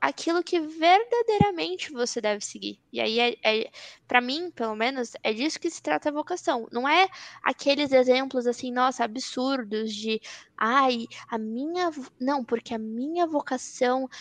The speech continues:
é ficar em casa lendo livros antigos que me dão, que me deixam com rinite de tanta poeira e acender um charuto." Não,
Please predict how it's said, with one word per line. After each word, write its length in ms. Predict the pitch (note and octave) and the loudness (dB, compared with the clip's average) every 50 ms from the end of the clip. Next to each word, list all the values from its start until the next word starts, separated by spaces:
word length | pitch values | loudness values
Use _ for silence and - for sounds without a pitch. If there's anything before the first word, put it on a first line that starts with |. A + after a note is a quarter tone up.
| - - - _ - | -18 -20 -6 _ 4
é 120 | - C#4 | 4 4
ficar 520 | - - - C4 - - - C#4 C#4+ D#4 D#4 | 4 0 -6 -10 -8 -8 -2 2 4 4 4
em 160 | D#4 D4+ D#4 | 2 0 -4
casa 600 | - - - B3+ B3 C4 C#4+ D4 C#4+ C#4 C4+ C4 C4 | -6 -4 0 2 4 6 6 6 6 6 4 4 4
lendo 680 | C4 B3 A#3+ A#3+ A#3+ B3 B3 C4 C#4+ D4+ D#4 D4+ C#4+ C#4 | 4 2 0 2 2 2 2 2 0 -2 -2 -2 -2 -2
livros 720 | C4 B3+ B3 C4 C#4 D4+ D4+ B3+ B3+ B3+ B3+ B3 A#3+ - | -2 -2 0 2 2 2 2 2 4 4 4 4 6 6
antigos 720 | C4 B3+ C4 B3+ - - - - D4 D4 B3+ A#3 A3+ A#3 - | 4 4 4 2 -2 -2 0 2 4 4 4 2 -2 -2 -4
que 140 | - - B3+ | -6 -6 -4
me 100 | B3 B3 | -6 -2
dão, 560 | G#3+ G3 A#3+ B3 C4 C4+ C4+ B3 A3 G#3+ F#3+ G#3 | 2 4 4 4 4 4 2 2 0 0 -2 -4
que 100 | - - | -6 -6
me 60 | A3+ | 2
deixam 260 | A3+ A3+ A#3+ - C4+ C4 | 4 4 4 4 0 -2
com 160 | - C4+ C4 | 0 0 0
rinite 440 | C4 C4 B3 A#3+ B3+ D#4 - - B3+ | 0 0 -2 -2 -2 -2 -4 -2 0
de 100 | A3+ A3 | 0 0
tanta 280 | A3 - A#3 A3 A#3 A3+ | 0 0 -2 -2 -4 -4
poeira 440 | - - A#3+ A#3 B3 D4 D#4+ E4 - - - - - - | -2 0 2 4 6 6 6 4 2 0 -10 -8 0 2
e 60 | D4+ | 2
acender 360 | D4+ D4 - D#4+ D4+ D4 C#4+ | 2 4 2 0 0 0 0
um 100 | D4 D4 | 0 -2
charuto." 580 | C#4 - - D4 C#4+ C4+ A#3+ A#3+ - _ - - _ _ _ _ - _ _ _ _ _ _ _ _ _ _ - | 0 4 4 6 6 6 4 2 0 _ -12 -20 _ _ _ _ -20 _ _ _ _ _ _ _ _ _ _ -8
Não, 400 | D#4+ E4+ F#4+ F#4 E4 D#4 D4 C#4+ | 0 2 4 6 6 4 4 2